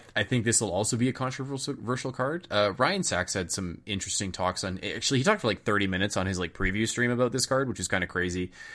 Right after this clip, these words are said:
Um, this really fits into that whole amass plays differently at different points of the game.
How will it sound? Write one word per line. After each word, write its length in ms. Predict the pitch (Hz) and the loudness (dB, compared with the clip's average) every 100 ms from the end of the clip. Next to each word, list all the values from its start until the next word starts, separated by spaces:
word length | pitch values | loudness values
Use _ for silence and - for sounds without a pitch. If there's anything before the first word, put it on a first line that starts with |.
| - - - | -20 -14 -2
Um, 420 | 92 95 92 92 - _ _ _ _ - - _ - - | 2 2 0 -2 -8 _ _ _ _ -20 -20 _ -20 -12
this 500 | 113 98 123 147 - | -8 2 6 8 6
really 520 | 120 104 110 147 151 143 | 6 -2 2 4 4 2
fits 340 | - 131 - | 2 2 2
into 240 | 110 104 98 | 0 0 2
that 160 | 92 | 2
whole 420 | 90 104 92 95 - | 2 0 2 0 -2
amass 540 | 92 90 90 98 - | -2 2 2 4 2
plays 340 | - 113 98 | 0 -2 0
differently 440 | 87 90 104 95 104 | -2 -4 -4 -4 -4
at 100 | 87 | -4
different 260 | 90 92 | -6 -8
points 320 | - 92 92 - | -8 -6 -6 -8
of 60 | |
the 60 | 90 | -8
game. 420 | 90 85 104 170 | -6 -4 -2 -4